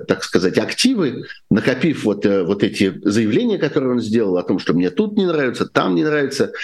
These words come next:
я с этим не согласен, и с тем не согласен, он просто в какой-то момент появится или там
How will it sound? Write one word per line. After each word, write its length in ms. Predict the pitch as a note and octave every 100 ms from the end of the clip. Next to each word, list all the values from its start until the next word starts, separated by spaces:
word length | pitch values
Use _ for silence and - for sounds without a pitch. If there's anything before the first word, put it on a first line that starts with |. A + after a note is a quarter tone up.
| - -
я 120 | A2
с 120 | D3+
этим 240 | G#3 F3+ D3+
не 80 |
согласен, 500 | C#3+ B2 A2+ G#2 -
и 40 | C#3
с 200 | - -
тем 220 | F#3 F#3
не 80 | E3
согласен, 480 | C3+ C3 A#2+ - - - - - - -
он 160 | D#3+ A3
просто 280 | C4+ C4 B3+
в 60 |
какой-то 320 | A#3 G#3+ G#3+
момент 320 | G3+ F#3+ F#3 F#3
появится 540 | A#2+ E3 C4+ - D#3
или 180 | A#2+ B2
там 400 | A#2+ F#2 F2+